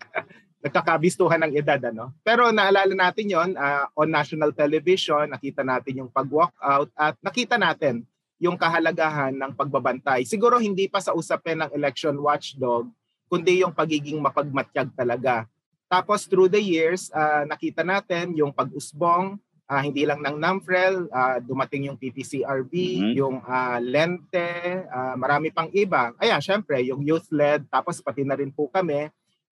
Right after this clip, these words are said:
Speaker 1: Ah, hindi naman problema yung masyadong maraming election watchdog kasi may kanya-kanyang tutok naman yan. Pero sa bahagi ng Kontradaya, nabuo po kami noong two thousand seven.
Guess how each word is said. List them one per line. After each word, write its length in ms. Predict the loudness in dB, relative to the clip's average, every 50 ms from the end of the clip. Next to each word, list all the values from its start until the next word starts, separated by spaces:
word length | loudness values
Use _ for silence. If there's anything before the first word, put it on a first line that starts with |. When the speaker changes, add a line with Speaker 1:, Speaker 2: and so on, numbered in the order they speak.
| 0
Speaker 1:
Ah, 240 | 2 2 4 2 2
hindi 240 | 0 0 -2 0 0
naman 400 | 0 0 0 0 -2 -2 -4 -2
problema 640 | -2 0 0 2 2 2 2 2 2 2 0 0 0
yung 240 | 2 0 0 -2 -2
masyadong 480 | -6 0 2 2 2 2 2 0 0
maraming 540 | 0 0 0 0 -2 -4 -8 -10 -12 -16 -12
election 400 | -6 -2 -2 -2 -2 -2 -2 -2 0 0
watchdog 580 | 0 0 0 -4 -10 -4 0 0 0 0 0
kasi 160 | -2 -2 0
may 160 | 0 0 0 0
kanya-kanyang 560 | -2 0 0 -2 -2 -2 -2 -2 -4 -4 -6 -4
tutok 320 | -4 -4 -4 -4 -6 -6 -4
naman 320 | -4 -4 -2 -2 -2 -2
yan. 320 | -2 -2 -4 -4 -8 -10 -16 _ _ _ _
Pero 160 | 0 0 0 0
sa 140 | -2 -2 0
bahagi 320 | 2 2 2 2 2 0
ng 160 | -2 -2 -4
Kontradaya, 880 | -2 -2 -4 -2 -2 -4 -4 -2 -2 0 0 0 0 0 0 0 -2 -2 -4 _ _ _ _ _ _ -2
nabuo 400 | -2 0 2 2 2 2 0 0
po 160 | -2 -4 -2
kami 320 | 0 0 0 2 0 0 0
noong 160 | -2 -4 -4
two 160 | -4 -4 -6 -2
thousand 420 | 0 0 0 0 0 -2 -4 -4 -4
seven. 640 | -2 0 0 0 0 0 0 -2 -2 -4 -6 -10